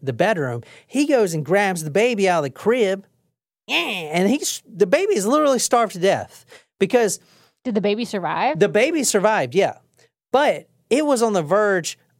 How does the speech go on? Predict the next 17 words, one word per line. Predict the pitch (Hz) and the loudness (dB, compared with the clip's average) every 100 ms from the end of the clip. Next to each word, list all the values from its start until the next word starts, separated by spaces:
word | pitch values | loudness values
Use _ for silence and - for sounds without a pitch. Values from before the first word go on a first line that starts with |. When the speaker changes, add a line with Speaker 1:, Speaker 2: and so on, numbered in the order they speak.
| - | 0
Speaker 1:
of | 170 135 | 2 2
dying. | 165 151 117 107 107 _ | 0 0 -4 -6 -12 _
But | 240 226 160 _ _ _ _ _ _ | 2 2 -2 _ _ _ _ _ _
the | 165 | 0
window | 156 175 262 226 170 147 | 2 0 2 2 2 4
of | 147 | 2
the | 143 | 2
baby's | 156 165 156 | 0 0 0
room | 139 139 | -2 -2
was | 131 139 | -4 -4
open, | - 214 208 143 117 - _ _ | 0 0 0 -6 -6 -10 _ _
and | 156 160 | -2 0
it | 175 | 0
was | 165 127 | 0 0
during | 165 160 | -2 0
the | 135 | -2
winter, | 123 180 185 143 | -2 -2 -2 -4